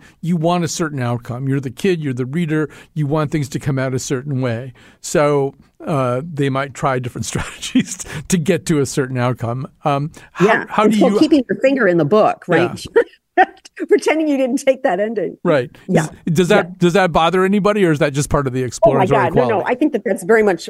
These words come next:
Speaker 2: um, part of the point. Part of the point,
Speaker 1: Yeah.
Speaker 2: for sure. I, one of the, one of the, uh, real philosophical underpinning, uh, pinnings of Choose was, um, that everybody has the right to fail. And in many ways, Ray wrote to give people the opportunity to examine that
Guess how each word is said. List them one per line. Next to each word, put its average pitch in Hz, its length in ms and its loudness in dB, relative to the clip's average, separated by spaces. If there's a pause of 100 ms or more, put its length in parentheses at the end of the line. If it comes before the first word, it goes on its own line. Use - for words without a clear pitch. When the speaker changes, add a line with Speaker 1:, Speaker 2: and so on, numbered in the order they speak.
Speaker 2:
um, 175 260 0
part 208 160 -4
of 160 60 -4
the 156 60 -4
point. - 500 -6 (240)
Part 170 100 -2
of 143 80 -4
the - 20 -10
point, - 240 -10 (120)
Speaker 1:
Yeah. 147 180 -6
Speaker 2:
for - 80 -8
sure. - 360 -6 (360)
I, 302 140 2
one 311 240 4
of 605 80 4
the, 370 340 4
one 320 200 2 (120)
of 349 60 2
the, 233 580 4
uh, 240 60 -2 (120)
real 294 460 4
philosophical 220 720 2
underpinning, 160 640 -2
uh, 165 280 2 (100)
pinnings 156 400 -2
of 165 160 0
Choose 165 380 0
was, 160 340 -2
um, 151 300 -2
that 156 380 0 (300)
everybody 262 300 2
has 208 160 2
the 170 80 -2
right 160 200 2
to 156 100 -4
fail. 202 600 -2
And 185 220 0
in 196 140 0
many 196 200 0
ways, 180 320 0
Ray 180 200 0
wrote 170 440 -2
to 180 80 -14
give 165 300 -4 (440)
people 202 640 0
the 190 140 0
opportunity 202 600 -4
to - 140 -12
examine 151 480 0
that 330 300 -2